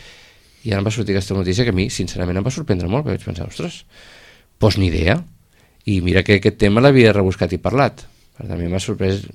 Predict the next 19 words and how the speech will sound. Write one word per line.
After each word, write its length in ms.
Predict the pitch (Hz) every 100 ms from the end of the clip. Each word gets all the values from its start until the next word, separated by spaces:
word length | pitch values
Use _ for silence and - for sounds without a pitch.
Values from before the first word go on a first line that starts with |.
| -
evidentment, 460 | 101 92 92 98 95 90
caldrà 240 | 98 92
estar 220 | 95 - 98
atent 160 | 101
amb, 220 | 98 95 98 - - - -
amb 140 | 104
el 20 |
que 80 | 95
ens 140 | 101 -
trobem 260 | 104 104
i 60 | 107
amb 80 | 104
el 80 | 98
que 140 | 110
hi 80 | 110
ha, 60 | 104
però 220 | 151 123
a 220 | - - 90
mi, 140 | 101